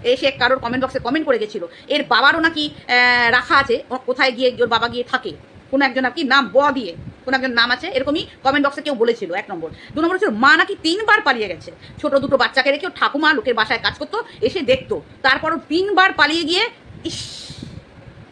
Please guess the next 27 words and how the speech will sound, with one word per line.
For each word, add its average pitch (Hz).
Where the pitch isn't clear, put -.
এর 320
মায়ের 254
চোখগুলো 302
দেখেছো? 370
চোখগুলোর 339
মধ্যেই 294
না 381
একটা 277
অসভ্য 320
অসভ্য 320
ভাব, 214
জানো 330
তো? 220
এই 302
খারাপ 302
চরিত্রের 311
মা 269
অমাবস্যা, 254
এ 202
যখন 359
তাকাবে, 320
চোখগুলো 349
দেখবে, 330
চোখ 427
মানুষের 339
মনের 311
আয়না, 294